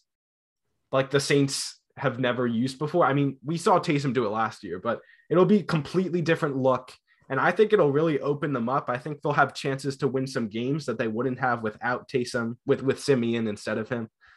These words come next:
So, yeah, I think they just have to make this move.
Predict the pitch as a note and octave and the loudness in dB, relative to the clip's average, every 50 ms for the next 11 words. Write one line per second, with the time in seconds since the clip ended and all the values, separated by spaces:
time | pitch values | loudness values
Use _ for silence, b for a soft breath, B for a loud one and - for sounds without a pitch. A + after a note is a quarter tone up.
0 | b b b b b b b _ _ - D#3+ D3+ D3+ B2+ A2 G#2+ - - D#3+ D3+ | b b b b b b b _ _ 0 2 2 4 4 4 2 2 0 -2 2
1 | D3+ E3 D3 C#3 D3 - D3+ C3+ C3 - D3+ C3+ C3 B2 B2+ - A#2 - - A#2+ | 2 0 2 2 0 0 0 0 0 0 0 0 0 -2 -4 -6 -8 -6 -4 -2
2 | A#2+ C3 C3+ D3 D#3+ D#3 - | -2 0 0 0 0 -2 -8